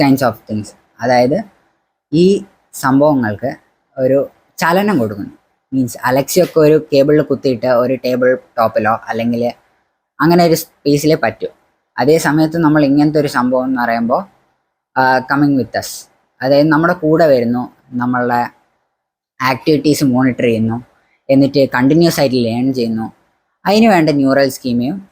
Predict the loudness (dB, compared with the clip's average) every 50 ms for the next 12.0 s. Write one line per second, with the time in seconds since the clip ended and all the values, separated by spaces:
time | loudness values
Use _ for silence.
0 | -6 -2 0 0 0 0 2 0 0 2 2 2 2 2 2 0 0 0 -2 0
1 | 0 0 2 2 4 2 2 2 0 -2 -4 -4 -8 -14 _ _ _ _ _ _
2 | _ _ _ _ _ _ _ _ -2 0 0 2 2 4 4 2 2 4 4 2
3 | 2 2 0 -2 0 2 2 2 2 2 0 0 0 0 0 2 0 0 0 -2
4 | -4 -4 -2 -2 -2 -2 -2 -4 -2 2 2 2 4 4 2 0 0 0 -4 -6
5 | -2 0 2 2 2 4 2 0 2 0 0 0 0 0 0 -2 0 2 2 2
6 | 2 0 -6 -6 -4 -4 -4 -6 -8 -10 -10 -8 -10 -12 -14 _ -18 -14 -10 -6
7 | -2 0 0 0 0 -2 -6 -6 -6 -8 -8 -10 -12 -12 -12 -16 -20 -20 -20 -10
8 | -4 -2 0 2 2 0 0 -2 0 2 2 2 2 0 0 2 2 2 2 0
9 | -2 -2 -4 -4 -4 -4 -6 -6 -6 -8 -8 _ -4 -4 -4 -2 -2 -2 0 0
10 | 0 0 0 -2 -2 -4 -4 -2 0 2 2 2 2 0 0 -2 -2 -2 -2 0
11 | 0 0 -2 0 0 0 0 0 0 0 0 0 0 -2 -4 -4 -6 -6 -8 -10